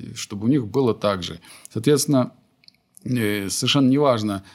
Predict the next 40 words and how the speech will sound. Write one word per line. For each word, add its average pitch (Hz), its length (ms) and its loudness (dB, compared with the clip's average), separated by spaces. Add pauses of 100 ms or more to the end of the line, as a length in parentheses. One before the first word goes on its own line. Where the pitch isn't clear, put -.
(160)
э, 98 320 -4
ско-, 127 240 -2
сколько 120 340 -2
стоит 107 300 -4
проект, 185 420 0
на 117 120 0
каких 117 280 -6
условиях 110 440 -2
вы 113 80 -6
согласились, 165 680 0
если 123 280 -2
вы, 117 260 -2
ваша 110 280 -4
задача 139 420 -2
набрать 110 760 -2
это 113 140 -8
портфолио. 101 500 -8 (300)
Главное 147 340 4
условие, 185 540 4 (220)
то, 127 80 -6
чтобы 120 540 -4
стараться 143 520 0
любой 131 300 0
проект 185 380 2
з-, 120 180 -2 (200)
сделать, 151 320 2
чтобы 120 200 -4
он 117 120 -2
выглядел 123 460 -2 (220)
в - 120 -20
пять 185 260 2
раз, 147 420 0
э, 117 300 -8
дороже 131 640 2
и - 20 2
выше 123 320 -2
уровнем, 139 640 2
чем, 151 340 2 (140)
как 110 200 -4
бы, 110 200 -4